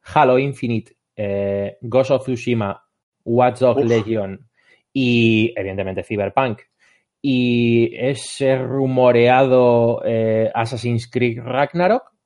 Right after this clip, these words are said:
Speaker 1: creo que, evidentemente, son los juegos que, que os he comentado que no tienen una fecha de lanzamiento,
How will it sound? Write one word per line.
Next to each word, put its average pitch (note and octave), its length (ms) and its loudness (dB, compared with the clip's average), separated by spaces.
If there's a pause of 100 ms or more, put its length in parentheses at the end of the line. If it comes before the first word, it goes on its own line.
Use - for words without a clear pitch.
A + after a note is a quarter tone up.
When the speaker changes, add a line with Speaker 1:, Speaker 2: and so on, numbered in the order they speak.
(640)
Speaker 1:
creo E3 540 0 (120)
que, E2+ 200 -16 (140)
evidentemente, F#2+ 500 -10
son G#2+ 160 -8
los G2+ 100 -8
juegos G#2+ 240 -4
que, G2+ 220 -10
que A2 120 -10
os G2+ 100 -10
he G2 60 -10
comentado G#2+ 480 -2
que G2+ 140 -8
no A#2 340 0
tienen A#2+ 300 0
una A#2 220 -2
fecha A2+ 580 -2
de A2+ 100 -4
lanzamiento, A2+ 1080 -2